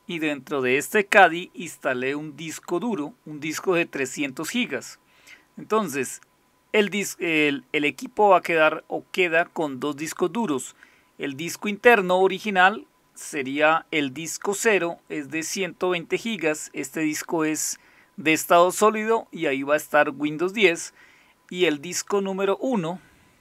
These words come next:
o el segundo disco, sería el disco de trescientos gigas que está dentro del cadi, donde estaba la unidad de D V D. Y este disco de trescientos gigas, si es de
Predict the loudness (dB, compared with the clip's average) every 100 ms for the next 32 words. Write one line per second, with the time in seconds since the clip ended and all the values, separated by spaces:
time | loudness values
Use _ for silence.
0 | _ -10 -6 -4 -4 -6 -6 -4 -4 -2
1 | -2 -2 0 -2 _ _ _ _ _ _
2 | -8 -4 0 4 6 6 2 -6 -6 -6
3 | 2 2 2 _ _ _ -16 -2 -2 0
4 | -6 -4 -4 -4 -4 -2 -2 2 2 2
5 | -4 -8 0 0 0 -6 -4 -2 -2 2
6 | 6 6 4 -6 _ _ _ -2 0 0
7 | 4 6 8 8 6 4 0 0 0 -2
8 | -2 -4 -4 -6 _ _ _ _ _ _
9 | _ -6 2 2 2 0 0 -2 0 2
10 | 0 -4 -4 -4 -2 -6 -4 -4 0 0
11 | 0 -6 0 0 0 -2 0 2 0